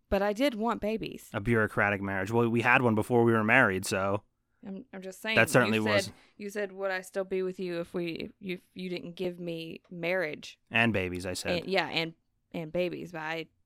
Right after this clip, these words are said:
Speaker 1: I don't know about that 'cause I wanted babies. But
Speaker 2: Right.
Speaker 1: you wanted babies too.
Speaker 2: Right, yeah. And like I said, but even before we got married, I was shooting kids into you, so.
Speaker 1: <laughs> Stop that.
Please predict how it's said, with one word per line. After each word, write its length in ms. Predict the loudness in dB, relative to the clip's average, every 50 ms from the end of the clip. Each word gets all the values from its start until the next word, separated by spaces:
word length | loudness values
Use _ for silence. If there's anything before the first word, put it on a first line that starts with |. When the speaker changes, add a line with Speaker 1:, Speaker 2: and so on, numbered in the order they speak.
| _ _
Speaker 1:
I 120 | -8 -6 -4
don't 200 | -4 -6 -6 -6
know 160 | -6 -4 -4
about 240 | -4 -6 -8 -6 -4
that 260 | -2 -2 -2 -4 -6
'cause 100 | -12 -12
I 120 | -12 -10
wanted 260 | -10 -10 -10 -14 -14 -12
babies. 360 | -12 -10 -10 -10 -10 -8 -6
But 40 | -6
Speaker 2:
Right. 180 | -4 -4 -4 -4
Speaker 1:
you 60 | -4
wanted 200 | -4 -4 -6 -4
babies 320 | -6 -6 -6 -8 -10 -12 -10
too. 280 | -6 -6 -6 -6 -4 -2
Speaker 2:
Right, 360 | 0 0 0 0 -2 -4 -6 -6
yeah. 300 | -4 -4 -4 -4 -6 -8 -12 _ _ _ _ _ _
And 320 | 4 6 8 8 8 6 6
like 180 | 6 6 6
I 80 | 6 4
said, 200 | 4 2 2 2
but 140 | 0 -2 0 4
even 180 | 4 6 6 6
before 220 | 6 6 4 4
we 80 | 4 4
got 180 | 4 2 2
married, 220 | 0 0 0 0 0
I 60 | 0
was 100 | 0 -2
shooting 260 | -2 -2 -2 -2 -4
kids 240 | -4 -4 -6 -6 -4
into 200 | -6 -6 -6 -6
you, 120 | -8 -6
so. 280 | -2 0 0 0 0 -2 -4 -6 -6 -4 -4 -4
Speaker 1:
<laughs> 600 | -4 -6 -6 -6 -4 -6 -6 -6 -8 -8 -8 -8
Stop 500 | -8 -10 -14 -16 _ -14 -14 -14 -12 -12
that. 340 | -12 -12 -12 -10 -10 -10